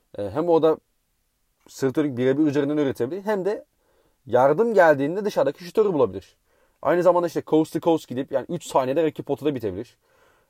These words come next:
E, bir outlet pass'la mesela, hmm,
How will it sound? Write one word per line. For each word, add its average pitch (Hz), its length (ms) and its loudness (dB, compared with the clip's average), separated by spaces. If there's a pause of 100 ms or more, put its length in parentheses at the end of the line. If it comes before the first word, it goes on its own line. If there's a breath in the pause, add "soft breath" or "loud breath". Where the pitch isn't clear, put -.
(120)
E, 101 340 -2 (160)
bir 127 160 -8 (240)
outlet 147 440 2
pass'la 143 520 0 (300)
mesela, 127 480 0 (920)
hmm, 50 100 -20